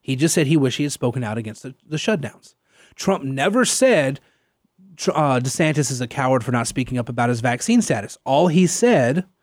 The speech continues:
was, "I, I, all he did was criticize politicians who wouldn't disclose their vaccination status." But they, the, the media is so desperate for a fight between Trump and the next leading Republican.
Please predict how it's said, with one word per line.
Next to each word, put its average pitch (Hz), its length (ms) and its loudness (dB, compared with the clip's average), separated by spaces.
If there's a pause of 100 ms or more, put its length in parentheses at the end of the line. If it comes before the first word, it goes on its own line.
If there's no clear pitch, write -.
(520)
was, 123 420 0
"I, 127 280 0 (160)
I, - 680 -16
all 131 160 -4
he 135 140 -10
did 175 240 0
was 139 140 -2
criticize 127 800 0 (100)
politicians 127 580 -4
who 131 100 -6
wouldn't 117 260 -8
disclose 202 480 -2
their 117 260 -8 (200)
vaccination 117 600 -8
status." 113 320 -14 (260)
But 160 140 0
they, 180 140 4
the, 151 200 0
the 143 140 0
media 185 320 4
is 127 100 0
so 220 520 2
desperate 170 760 -2 (1900)
for 160 240 2
a 120 80 0
fight 151 400 -2
between 131 340 -6
Trump 139 400 -2
and 120 100 -6
the 117 40 -6
next 120 340 -6
leading 120 260 -6
Republican. 113 600 -8